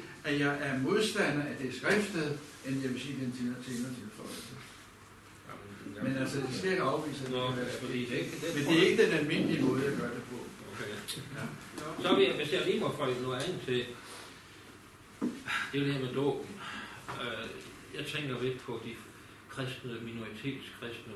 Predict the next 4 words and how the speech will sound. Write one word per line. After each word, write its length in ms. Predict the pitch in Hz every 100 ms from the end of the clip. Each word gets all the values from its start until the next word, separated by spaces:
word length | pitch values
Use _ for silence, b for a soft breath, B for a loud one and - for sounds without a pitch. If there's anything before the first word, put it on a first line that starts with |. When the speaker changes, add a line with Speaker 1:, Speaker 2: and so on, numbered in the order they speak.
| 104
Speaker 2:
rundt 200 | - -
omkring, 260 | - - 104 - - - - - - - - - - - 104
øh, 260 | 104 104 104 107 B B B B B -
som, 420 | - 131 120